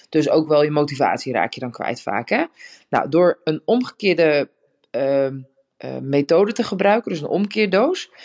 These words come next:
Nou, je pakt gewoon een grote doos. Je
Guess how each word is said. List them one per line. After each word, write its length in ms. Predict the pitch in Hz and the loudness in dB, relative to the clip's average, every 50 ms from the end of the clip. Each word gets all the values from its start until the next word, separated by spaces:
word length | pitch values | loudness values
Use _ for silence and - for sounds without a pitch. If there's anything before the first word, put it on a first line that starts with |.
| - - _ - | -20 -20 _ -10
Nou, 200 | - - - 135 | -8 -6 -4 -4
je 100 | 143 - | -4 0
pakt 200 | 220 247 254 - | 0 -2 -2 0
gewoon 180 | - 220 190 | -2 0 0
een 60 | 190 | 0
grote 300 | - 196 202 180 160 143 | 0 2 0 0 0 0
doos. 480 | 127 160 196 262 381 466 - - - - _ _ _ _ _ _ _ _ _ _ _ _ _ _ _ _ _ | 0 0 2 2 2 -2 -4 -8 -16 -16 _ _ _ _ _ _ _ _ _ _ _ _ _ _ _ _ _
Je 300 | - 151 160 165 170 165 | -4 0 2 2 2 2